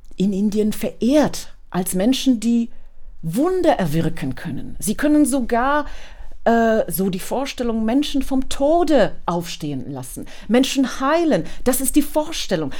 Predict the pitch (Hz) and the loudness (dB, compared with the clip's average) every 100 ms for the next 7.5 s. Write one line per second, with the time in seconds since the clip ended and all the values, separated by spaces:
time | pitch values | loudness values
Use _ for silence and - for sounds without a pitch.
0 | - 190 214 - 254 294 320 - 226 269 | -4 -2 -2 0 2 4 4 2 4 4
1 | 269 - - 277 349 381 330 226 202 - | 2 -6 0 4 4 4 2 2 0 -2
2 | - - 226 214 254 247 180 143 139 135 | -4 -2 0 2 4 4 2 0 -2 -4
3 | 110 78 - - - - - - - - | -4 -6 -8 -10 -10 -10 -10 -12 -12 -12
4 | - - 175 175 - 175 165 - - - | -10 -6 -6 -4 -2 0 -2 -2 -4 -4
5 | - 180 156 196 208 202 - 202 294 302 | 0 0 2 2 2 0 0 2 2 2
6 | 240 196 170 - - - 175 - - 117 | -2 -2 -2 -4 -6 -6 -4 -6 -6 -6
7 | 123 - 170 147 | -8 -6 -4 -4